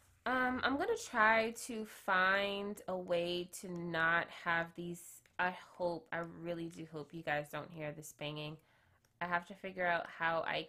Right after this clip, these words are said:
can not have this thing happen with this new space that I'm in. All right, so we have Tha-,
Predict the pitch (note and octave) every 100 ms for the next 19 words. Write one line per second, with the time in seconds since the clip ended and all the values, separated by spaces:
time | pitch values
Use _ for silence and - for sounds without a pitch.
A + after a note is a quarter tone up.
0 | - E3 D#3+ D#3 D3 D#3+ - _ - _
1 | _ _ _ _ _ _ - - F3 D#3+
2 | - - E3 D#3+ D#3 D#3 - - D#3+ E3
3 | D#3+ D3+ - D#3 D3+ D#3 - - _ -
4 | E3 E3 - E3 D#3+ D#3+ - E3+ D#3+ E3
5 | - D#3+ D#3+ D#3 D#3 E3 - _ _ -
6 | - - G3+ A3 - - A3+ G#3+ G#3+ A3
7 | - A3+ G3 F#3+ F#3 F#3 F#3 F3+ - _
8 | _ _ _ _ _ _ _ _ _ -
9 | - - G3 F#3+ G#3+